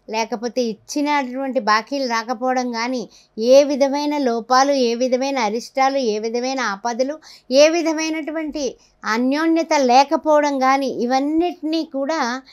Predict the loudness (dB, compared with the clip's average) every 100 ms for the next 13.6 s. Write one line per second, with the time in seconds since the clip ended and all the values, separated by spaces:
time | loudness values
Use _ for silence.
0 | _ _ -8 -4 -2 -2 -4 -4 -4 -4
1 | -6 -8 -8 -6 -6 -6 -6 -8 -8 -8
2 | -6 -6 -6 -6 -4 -2 -2 -4 -6 -8
3 | -8 -8 -10 -10 -6 -4 -4 -6 -8 _
4 | _ _ -6 -2 0 -2 -2 -4 -6 -6
5 | -8 -6 -8 -8 -14 -18 -20 -20 -14 -12
6 | -10 -10 -10 -8 -10 -12 -14 -14 -16 -20
7 | -20 _ _ _ _ -20 -14 -10 -6 -6
8 | -8 -12 -18 _ _ -12 -10 -8 -6 -6
9 | -8 -8 -10 -12 -16 -8 -6 -4 -2 -2
10 | -2 -4 -6 -10 _ -12 -10 -6 -2 2
11 | 4 4 2 -2 -2 -2 -4 -4 -4 -4
12 | -4 -2 -4 -6 -8 -8 -4 -2 -2 -4
13 | -6 -8 -8 -10 -12 -14